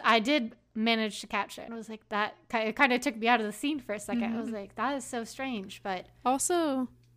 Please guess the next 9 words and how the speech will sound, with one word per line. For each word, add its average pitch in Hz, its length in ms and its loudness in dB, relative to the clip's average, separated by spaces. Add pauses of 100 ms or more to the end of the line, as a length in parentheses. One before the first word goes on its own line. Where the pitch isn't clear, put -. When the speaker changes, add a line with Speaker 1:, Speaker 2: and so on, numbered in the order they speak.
(140)
Speaker 2:
I - 60 -4
don't 277 160 2
think 302 240 0
I've 247 260 2 (160)
ever 247 340 4
been 240 220 0
asked 254 440 -2
for 240 360 2
my 240 480 4